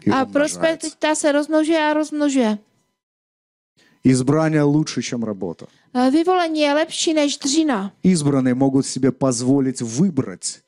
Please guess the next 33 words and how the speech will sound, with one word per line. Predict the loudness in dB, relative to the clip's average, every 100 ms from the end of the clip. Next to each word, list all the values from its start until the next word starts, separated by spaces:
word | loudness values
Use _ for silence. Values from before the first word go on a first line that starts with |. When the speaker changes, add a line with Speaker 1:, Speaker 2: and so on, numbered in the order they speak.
| -20 -20 _ -2
Speaker 1:
чем | 0 2
Speaker 2:
Vyvol-, | 0
Speaker 1:
заниматься. | 0 2 2 0 -2 -6 -10 -10 0
Speaker 2:
vyvolení | 2 2 0 0 -2
si | -2 0 0
mohou | 2 2 0 0
dovolit, | 2 2 2 0 0 -4 -4
eh, | -2
vybírat, | 2 2 4 2 2 0 -2 -4 -6 -6
co | -4
budou | 0 0 2
dělat. | 2 0 -2 -8 -20 _ _ _ _ _ _ _ _ _ _ _ _ _ _ 0
Speaker 1:
А | 2
выбирать | 2 2 2 4 2 -2 -6
это | -6 -4
привилегия | -2 2 2 2 0 2 0 0
сынов | 0 0 2 0 -2 -6
Божьих, | -10 0 2 2 0 -2 -2 -4
ибо | -2 0 -2
они | 0 0 0 -2
свободны. | -4 -2 -2 0 -2 -2 -8 -10 -16 -20 -20 -6
Speaker 2:
A | -2 0 0
vybírat | 0 0 0 0 -2 -4
si, | -4 -2
co | -2
dělat, | 0 2 0 0
to | 0
je | 0
privilegium | -2 -2 0 0 0 0 0 0
božích | -2 -2 -2 -2
synů, | 0 2 2
protože | 0 0 2 0
jsou | 2 0 0